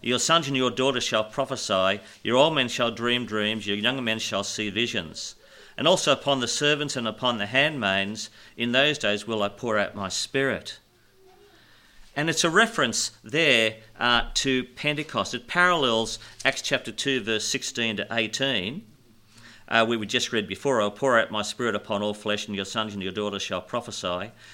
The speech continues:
your young men shall see visions, and your old men shall dream dreams." And so there's a pouring out of the Spirit there. And then if you look out, uh, if you look at Joel two, verse thirty, "And I will show wonders in the heavens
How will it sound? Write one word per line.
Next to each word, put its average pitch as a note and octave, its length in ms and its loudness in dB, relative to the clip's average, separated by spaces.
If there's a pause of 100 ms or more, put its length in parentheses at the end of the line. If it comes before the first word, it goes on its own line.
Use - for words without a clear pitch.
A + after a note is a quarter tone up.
(120)
your A2+ 160 0
young D3+ 220 4
men A#2+ 180 2
shall A2 200 -2
see G#2+ 240 -4
visions, G#2+ 420 -4
and G2 120 -4
your G2+ 100 0
old A#2+ 180 2
men G#2 140 -4
shall G2 220 -4
dream F#2+ 320 -6
dreams." G#2+ 680 -8 (520)
And C#3+ 160 0
so D#3+ 260 4
there's D3 200 0
a D3 40 2
pouring G#3 400 0
out C3 120 4
of A2+ 80 -2
the A#2+ 40 -2
Spirit E3 480 -2
there. G2+ 300 0 (380)
And C#3+ 180 0
then E3 100 4
if E3 140 -2
you E3+ 80 2
look G#3 320 0
out, C#3 300 4 (280)
uh, A#2 200 2
if A#2+ 100 -8
you D#3+ 60 -2
look E3+ 160 -4
at A2 160 -6
Joel B2+ 300 2
two, C3 340 -2
verse G#2+ 340 -2
thirty, D3 540 0 (640)
"And C3 100 2
I C3+ 60 8
will C3 180 4
show C#3+ 460 2 (100)
wonders C3 720 0 (600)
in B2 160 -2
the G#2+ 80 -2
heavens A#2+ 540 -2